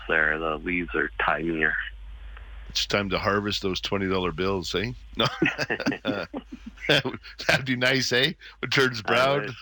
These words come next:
Speaker 2: flip up some, <laughs> flip up some bills. Um, uh, money trees, they,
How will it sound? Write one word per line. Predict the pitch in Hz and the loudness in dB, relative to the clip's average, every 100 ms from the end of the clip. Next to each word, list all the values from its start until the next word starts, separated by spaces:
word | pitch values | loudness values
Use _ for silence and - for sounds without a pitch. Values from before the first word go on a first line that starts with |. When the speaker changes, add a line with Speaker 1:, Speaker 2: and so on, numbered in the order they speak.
| - | -6
Speaker 2:
flip | 117 117 | -4 0
up | 123 104 | -2 -2
some, | 98 - - | -8 -10 -20
<laughs> | - _ | -20 _
flip | 143 147 | 2 2
up | 139 131 113 | 2 0 0
some | 113 101 | -6 -2
bills. | 113 131 131 - - - - - - - - | 0 0 -2 -8 -14 -20 -16 -14 -14 0 4
Um, | 165 170 160 - - - | 4 4 -2 -16 -6 0
uh, | 165 | 0
money | 165 175 196 | 2 2 2
trees, | 175 180 180 160 143 - | 0 0 0 -2 -4 0
they, | 160 | 2